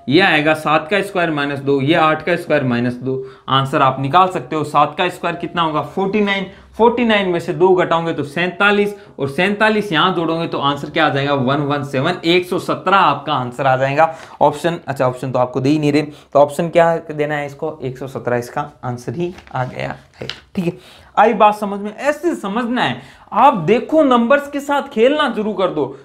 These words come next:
और जब खेलना शुरू कर दोगे तो आपके आंसर्स आ जाएंगे। तो चलो अब आगे चलते हैं, आगे क्वेश्चन लेते हैं। आगे क्वेश्चन अब दो, दो तीन क्वेश्चन ले रहा हूँ, वो बहुत अच्छे क्वेश्चंस हैं।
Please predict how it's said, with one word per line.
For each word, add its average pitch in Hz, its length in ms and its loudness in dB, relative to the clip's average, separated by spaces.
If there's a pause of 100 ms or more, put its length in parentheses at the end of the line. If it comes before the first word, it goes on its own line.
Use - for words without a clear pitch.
(120)
और 127 120 -2
जब - 200 2
खेलना 175 280 2
शुरू 170 220 -4
कर 147 160 -2
दोगे 139 260 -4
तो 160 140 -2
आपके 123 280 -2
आंसर्स 117 420 -4 (120)
आ 123 140 4
जाएंगे। 120 920 -4 (520)
तो 196 60 4
चलो 226 240 6
अब 247 140 4
आगे 220 220 4
चलते 226 300 -2
हैं, 247 120 -2
आगे 196 340 0
क्वेश्चन 214 300 -6
लेते 208 260 -4
हैं। 226 260 0
आगे 175 300 0
क्वेश्चन 220 480 0 (200)
अब 196 200 2 (420)
दो, 185 180 0 (140)
दो 180 200 6
तीन 202 280 0
क्वेश्चन 185 320 0
ले 180 160 6
रहा 190 100 0
हूँ, 202 100 0
वो 190 160 2
बहुत 160 240 0
अच्छे 185 260 0
क्वेश्चंस 196 460 -2
हैं। 185 220 -4